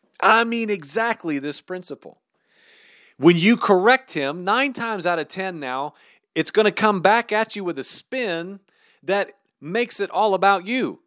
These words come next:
Perfect example.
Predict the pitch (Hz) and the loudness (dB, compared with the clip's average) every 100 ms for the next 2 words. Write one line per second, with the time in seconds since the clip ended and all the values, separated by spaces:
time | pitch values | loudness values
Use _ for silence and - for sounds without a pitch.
0 | _ _ _ _ _ _ _ _ _ _ | _ _ _ _ _ _ _ _ _ _
1 | _ _ _ _ _ _ _ _ _ _ | _ _ _ _ _ _ _ _ _ _
2 | _ _ _ - 233 214 208 180 151 156 | _ _ _ 2 2 2 0 -2 0 0
3 | 147 - 82 | 0 -4 -12